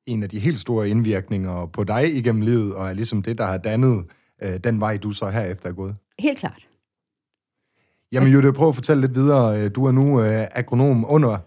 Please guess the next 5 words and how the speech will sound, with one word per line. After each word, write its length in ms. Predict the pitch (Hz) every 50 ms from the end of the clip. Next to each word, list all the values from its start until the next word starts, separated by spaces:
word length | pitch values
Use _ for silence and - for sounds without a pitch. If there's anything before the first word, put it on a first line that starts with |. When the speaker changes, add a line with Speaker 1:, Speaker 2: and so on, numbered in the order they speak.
| _ -
Speaker 1:
agronomuddannelsen, 1160 | 123 113 - - 123 131 139 123 107 110 117 113 120 113 110 101 92 87 - 98 90 82 -
og 300 | - 110 110 104 101 98
har 240 | 87 85 107 101 98
lige 220 | 98 104 113 131 131
mødt 320 | 127 131 135 117 104 -